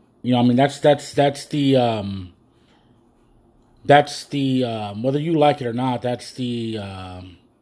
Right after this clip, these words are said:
rhetoric that, uh, he used to get himself voted. Um, that was the most powerful point, whether you like it or not. That's why we're having this discussion, because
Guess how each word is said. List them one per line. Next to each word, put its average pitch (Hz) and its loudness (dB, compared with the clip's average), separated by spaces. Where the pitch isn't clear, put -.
rhetoric 147 6
that, 123 -2
uh, 113 -6
he 127 -4
used 127 0
to - -14
get 123 -6
himself 117 -4
voted. 139 4
Um, 120 -2
that 131 2
was 131 2
the 120 -2
most 127 0
powerful 135 2
point, 139 0
whether 123 0
you 135 -2
like 127 0
it 113 -8
or 101 -6
not. 131 0
That's 127 0
why 139 6
we're 123 4
having 123 0
this 117 -6
discussion, 123 -4
because 110 -8